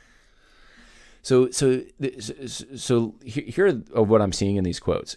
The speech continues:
"God is limited somehow. He doesn't reign in the place where the land, where there's pollution."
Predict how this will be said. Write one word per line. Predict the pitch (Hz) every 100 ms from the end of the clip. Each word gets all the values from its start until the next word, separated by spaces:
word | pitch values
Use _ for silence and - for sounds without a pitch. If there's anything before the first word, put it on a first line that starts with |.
| 104
"God | 87 101 135 139
is | 98
limited | 90 92 90 76
somehow. | - 82 - - - - - - _
He | -
doesn't | 110 120 135
reign | 98 101 85 80
in | 90
the | 90
place | - 90 85 -
where | 85 82 82
the | 80
land, | 87 85 85 85 82
where | - 92
there's | 87 -
pollution." | - 87 80 - -